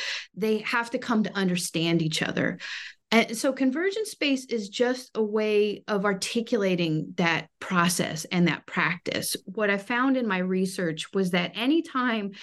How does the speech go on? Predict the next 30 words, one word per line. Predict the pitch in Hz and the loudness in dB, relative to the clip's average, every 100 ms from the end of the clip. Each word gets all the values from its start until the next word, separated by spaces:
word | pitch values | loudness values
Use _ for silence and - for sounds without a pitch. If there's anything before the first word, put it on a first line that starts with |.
| - | -10
<laughs> | - - 226 | -10 -6 -2
there | 226 | 0
was | 208 214 190 | 0 0 0
a | |
struggle, | 185 - 214 208 165 - 160 | -4 0 2 2 0 -4 -4
you | 196 | 0
know, | 190 | 2
whether | 175 190 202 185 | 2 2 2 0
it | - | 0
was | 180 | -2
formerly, | - - 202 202 190 185 185 - - - - - 196 | -2 -2 0 2 2 2 0 -4 -12 -12 -14 -8 -2
uh, | 185 180 175 175 - | 2 2 2 0 -2
the | 196 | -2
organizing | 196 214 214 208 196 196 190 | 0 2 2 2 0 0 -2
of | 160 | -4
farm | - 185 214 220 | -6 -2 0 2
workers | 220 214 220 208 202 | 0 -2 0 0 0
in | 185 | 0
a | 175 | 0
strike | - - 185 185 214 220 | -2 -4 0 2 2 0
in | 220 | 0
Southern | 220 208 220 | 0 0 0
California | 214 214 214 - 214 208 202 196 - | 0 0 0 -2 0 2 2 0 2
among | 175 165 | 2 2
Filipino, | 175 226 208 202 - 220 220 202 196 | 0 0 2 0 0 2 2 0 -2
Black, | 190 190 190 196 202 202 | -4 0 2 2 0 -2
Mexican, | 196 196 196 208 - 214 196 | 0 0 -4 -6 0 2 2
and | 185 | 0
poor | - 208 202 | -2 -2 0
white, | 196 190 196 196 | 0 2 2 0